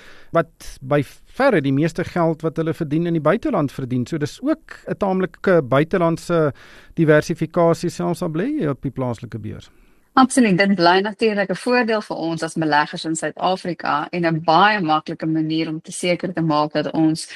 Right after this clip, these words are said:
Speaker 2: van ons geld wegdiversifiseer van, eh, die Suid-Afrikaanse ekonomie af, en dit is bloot deur van hierdie multinasionale maatskappye wat op ons beurs genoteer is,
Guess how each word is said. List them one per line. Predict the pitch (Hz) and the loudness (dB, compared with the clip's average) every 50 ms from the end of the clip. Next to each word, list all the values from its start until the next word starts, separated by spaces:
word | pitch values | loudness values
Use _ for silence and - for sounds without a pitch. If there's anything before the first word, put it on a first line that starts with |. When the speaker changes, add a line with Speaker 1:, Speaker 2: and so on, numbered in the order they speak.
| - - - - - | -16 -16 -16 -10 -2
Speaker 2:
van | - 202 190 180 | 4 4 4 4
ons | - 175 170 - | 4 2 0 0
geld | - - 180 165 156 156 170 - | 0 -2 0 2 2 2 0 0
wegdiversifiseer | 156 151 156 165 208 - - 240 180 151 147 156 - - 170 - 156 - - - 170 165 165 160 - - | 2 4 4 4 4 0 -2 -2 0 0 0 -2 -2 -6 -8 -8 -8 -8 -6 -6 -4 -4 -4 -6 -6 -6
van, | 175 160 156 156 156 - | -4 -4 -2 -4 -4 -4
eh, | - 151 139 160 - | -4 -4 -6 -6 -8
die | - 160 | -10 -8
Suid-Afrikaanse | - - 156 - 175 - - - - 196 214 226 233 220 - 151 | -6 -6 -6 -6 -6 -10 -8 -2 2 4 4 4 4 2 2 -2
ekonomie | 143 - - 156 147 147 139 - - - - | -2 -2 -2 -2 -2 -2 -2 -2 -2 0 0
af, | - 156 - - - - - - - - | -2 -2 -4 -6 -14 -20 -20 -16 -8 -2
en | 180 170 | 0 2
dit | 160 175 175 - | 4 4 2 2
is | 190 185 | -2 -2
bloot | 175 151 160 175 180 185 185 180 - - - | -2 0 0 2 4 4 4 4 2 -2 -10
deur | 175 175 165 170 170 | -4 -2 -2 -2 -2
van | - - - 208 202 185 | -2 -2 -2 0 0 2
hierdie | 165 165 165 170 | 0 0 0 0
multinasionale | 156 147 147 151 151 - 175 160 151 156 - - 165 156 147 139 147 147 151 | 0 2 0 0 -2 -2 -2 -2 -2 -2 -2 -4 -4 -2 0 0 0 0 0
maatskappye | 156 151 147 - - 165 160 - - 143 147 147 143 | -2 -2 -4 -4 -6 -8 -6 -2 0 2 2 2 0
wat | 151 147 - | -2 -4 -6
op | - - - | -8 -6 -4
ons | 143 156 151 151 | -2 -2 -2 -4
beurs | 151 147 147 147 147 - | -2 0 0 0 0 0
genoteer | - 151 147 147 147 - 175 147 147 143 - | -2 -2 0 -2 -2 0 0 2 2 2 0
is, | - - - - | -4 -6 -8 -10